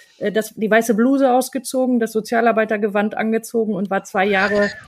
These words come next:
mit gewaltbereiten Jugendlichen in der Straßensozialarbeit tätig.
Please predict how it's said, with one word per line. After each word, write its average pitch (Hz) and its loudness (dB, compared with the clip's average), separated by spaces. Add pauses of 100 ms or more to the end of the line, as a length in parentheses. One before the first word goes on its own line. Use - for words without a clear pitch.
(300)
mit 214 -4
gewaltbereiten 214 2
Jugendlichen 233 2
in 196 -4
der 196 -4
Straßensozialarbeit 220 0
tätig. 262 -6